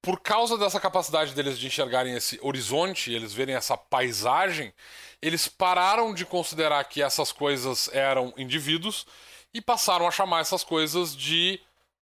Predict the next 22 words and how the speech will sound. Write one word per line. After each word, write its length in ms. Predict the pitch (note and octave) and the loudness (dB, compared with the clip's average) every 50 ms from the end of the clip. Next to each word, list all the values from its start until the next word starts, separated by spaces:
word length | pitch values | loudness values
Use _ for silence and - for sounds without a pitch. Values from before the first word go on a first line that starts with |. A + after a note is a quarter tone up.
| _ _ _ _ _ - | _ _ _ _ _ -6
entidades 640 | - F3 F3 - G#3 F#3+ E3 E3 E3 D#3+ D#3+ D#3 | -4 -4 -2 0 0 2 2 2 2 2 0 0
celestes. 800 | - - F#3+ F3 C#3 A#2+ - - - - - F#2 - - - - | 0 2 2 4 2 2 0 -2 -6 -8 -10 -10 -12 -12 -12 -10
Eram 360 | A2 G#2 G#2+ G#2+ A2+ A2+ A#2 | -4 -2 -2 -2 -2 -2 -4
entidades 460 | A#2+ A#2+ - D3 C3 B2 B2+ C3 - - | -6 -8 -6 -2 0 0 0 0 -2 -6
que 100 | - D3 | -10 -8
tinham 300 | - - C#3+ C#3 C#3 C#3 | -6 -6 -4 -4 -4 -4
horizonte, 680 | - D3 C#3+ D3 C3 A#2+ C#3 C#3 C#3 D3 - - E3 D#3 | -2 -2 0 0 0 0 0 0 0 -2 -4 -8 -10 -10
que 140 | - - E3+ | -12 -14 -14
tinham 460 | - - - C3+ C3+ C#3 C#3+ D3+ D3 - - - - - - _ | -10 -8 -6 -4 -2 -2 -2 -2 -4 -8 -16 -20 -20 -20 -20 _
uma 160 | A#2+ B2 C#3 | -6 -2 -2
abóboda, 640 | C#3+ C#3+ - C3 B2 B2 B2 C3+ C#3 C#3 D3+ D#3+ - - - - - _ _ | 0 2 2 2 2 2 2 -2 -2 0 0 -2 -2 -6 -14 -20 -20 _ _
que 120 | - C#3+ | -16 -10
tinham 540 | - - - D3 D3 C#3+ C#3+ D3 D#3 D#3+ D3+ - _ _ _ | -6 -4 -2 0 0 2 2 2 0 -2 -4 -8 _ _ _
paisagem, 800 | E3 D#3+ D#3 D3+ B2 B2 C#3+ C3 B2+ C3 C3 A#2+ C#3 D3+ D#3 C#3+ | 0 2 2 2 0 0 2 2 2 2 0 -2 -4 -8 -8 -6
e 100 | D3 D#3 | -4 -2
eles 180 | D3+ C#3+ C3 - | -2 -2 -2 -2
passaram 400 | - D#3+ C#3+ - D3+ C#3 C#3 C#3+ | -2 -2 -2 0 0 0 0 0
a 60 | C#3 | -2
ser 120 | - D#3 C3 | -2 -2 -4
considerados 420 | C#3+ C#3 - E3 D3 C3+ C3 - | -4 -4 -2 0 0 0 0 -2
como 260 | - D3 D3 D3 C#3+ _ _ _ _ _ _ | -4 -6 -6 -6 -8 _ _ _ _ _ _
celestiais. 1040 | - - - - - E3 D3+ D#3+ D3 - - F3 C#3 A2 G#2+ G2+ - - - - - | -4 -2 0 0 2 2 0 0 0 0 2 2 2 2 2 0 -2 -4 -6 -6 -8